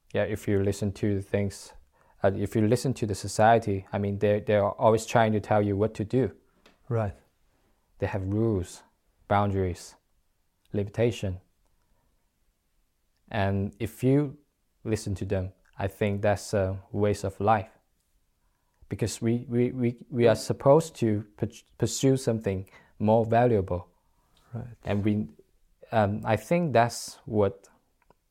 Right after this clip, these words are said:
Speaker 1: we should do. Yeah.
Speaker 2: And that's what you get with reading about Dao.
Speaker 1: Yes. Yes.
Speaker 2: That's perfect. Cheng Wu,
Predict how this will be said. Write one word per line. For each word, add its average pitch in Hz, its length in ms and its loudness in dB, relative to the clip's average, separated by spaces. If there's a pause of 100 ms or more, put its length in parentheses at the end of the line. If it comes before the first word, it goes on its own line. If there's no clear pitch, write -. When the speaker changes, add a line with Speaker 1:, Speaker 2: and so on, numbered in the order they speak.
(220)
Speaker 1:
we 104 120 2
should - 240 -8
do. 123 200 2 (400)
Yeah. - 160 -12 (1000)
Speaker 2:
And 113 200 -4
that's 123 280 0
what 117 140 -6
you 117 60 -6
get 104 340 -6
with 104 440 -6 (340)
reading 107 440 -2
about 98 420 -6 (460)
Dao. 104 300 -4 (220)
Speaker 1:
Yes. 101 460 -4 (2250)
Yes. - 320 -12 (500)
Speaker 2:
That's 113 160 -6
perfect. - 560 -12 (840)
Cheng 135 220 2
Wu, 131 240 2